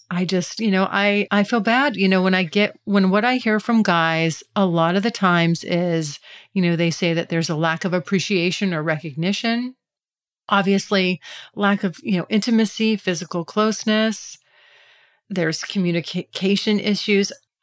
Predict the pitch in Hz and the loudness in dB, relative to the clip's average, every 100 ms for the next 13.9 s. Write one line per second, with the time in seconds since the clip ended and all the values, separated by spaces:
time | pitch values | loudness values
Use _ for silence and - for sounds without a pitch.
0 | _ - - - - _ _ - 233 226 | _ -20 -20 -20 -20 _ _ -16 -8 -4
1 | 302 381 359 311 294 269 - - 208 202 | 0 0 2 4 2 2 -6 -4 2 4
2 | 196 190 - 220 254 269 254 247 226 202 | 4 2 0 0 0 0 0 0 0 0
3 | 202 185 202 175 180 175 180 160 165 - | 0 -2 0 0 0 -2 -2 -2 -4 -6
4 | 165 - 113 101 - _ _ _ _ _ | -8 -10 -12 -12 -16 _ _ _ _ _
5 | _ _ - 185 175 170 165 185 180 180 | _ _ -4 -2 0 -2 0 0 2 0
6 | - 170 165 190 165 - - - - - | 0 -4 -4 -4 -6 -6 -10 -12 -12 -14
7 | - _ - 208 190 _ _ - 214 - | -20 _ 0 2 2 _ _ -4 -2 -2
8 | 190 220 214 214 - - 202 - - - | -2 0 0 -2 -4 0 0 0 -4 -6
9 | - - - _ _ _ - 180 165 170 | -8 -10 -16 _ _ _ -4 0 0 0
10 | 185 175 _ 180 202 240 190 156 175 - | -4 -4 _ 0 2 2 0 0 -4 -4
11 | 165 160 170 170 175 - 220 214 - - | -4 -4 -4 -4 -4 -6 -6 -6 -4 -2
12 | 262 262 180 180 165 170 - 220 165 156 | -2 0 -2 0 0 0 -2 -4 -2 -4
13 | 156 - - - 320 - - - - | -4 -6 -8 0 0 0 -6 -12 -12